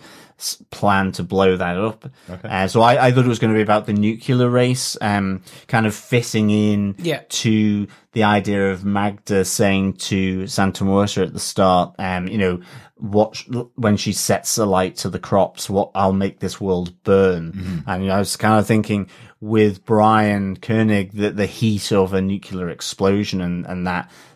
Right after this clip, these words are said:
Speaker 1: development o-, o-, of that, um,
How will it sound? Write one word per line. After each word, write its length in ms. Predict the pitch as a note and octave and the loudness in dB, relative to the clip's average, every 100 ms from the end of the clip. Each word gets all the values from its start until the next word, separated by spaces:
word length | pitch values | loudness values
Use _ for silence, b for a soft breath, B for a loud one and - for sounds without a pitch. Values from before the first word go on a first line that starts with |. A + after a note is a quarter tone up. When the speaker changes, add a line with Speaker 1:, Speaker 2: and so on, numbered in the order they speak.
| B _ _ | B _ _
Speaker 1:
development 760 | - F#2 G2 G2 G2 G2+ F#2+ - | -4 0 2 2 0 -2 -2 -2
o-, 60 | F#2+ | -2
o-, 320 | F#2 F#2+ F#2+ | 0 0 0
of 220 | F#2+ F#2 - | 0 -2 -2
that, 480 | F2+ F2+ - - - | -2 -2 -8 -10 -6
um, 460 | F#2+ F2+ F2 E2+ | -4 -4 -4 -8